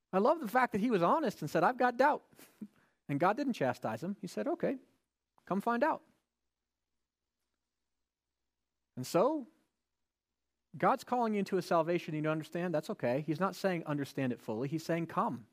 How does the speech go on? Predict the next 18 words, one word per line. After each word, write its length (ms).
while 160
there's 140
time. 380
Come 340
while 100
the 80
offer's 280
available. 400
Come 320
while 220
you 160
still 340
may. 380
Come 480
and 80
enjoy 220
it 80
freely. 340